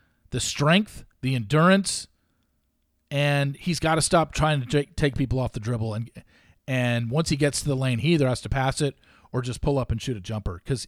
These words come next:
it's gonna get stolen every time like it did this weekend. But kid is impressive for seven five,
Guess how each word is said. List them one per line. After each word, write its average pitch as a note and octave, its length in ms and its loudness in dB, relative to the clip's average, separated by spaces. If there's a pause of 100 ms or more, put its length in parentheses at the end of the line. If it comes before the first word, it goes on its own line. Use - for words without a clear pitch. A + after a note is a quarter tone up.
it's E3 140 -4
gonna G#3+ 160 4
get G3+ 120 2
stolen D#3+ 320 0
every B2+ 200 -2
time A2 360 -6 (280)
like B2+ 120 -4
it A#2+ 100 -4
did A#2 140 -2
this A2 180 -6
weekend. F#2 360 -10 (1400)
But E3 320 2 (400)
kid F#3 200 6
is E3+ 120 6
impressive C3+ 680 0
for B2+ 120 -10
seven B2 320 -4
five, F#2+ 420 -10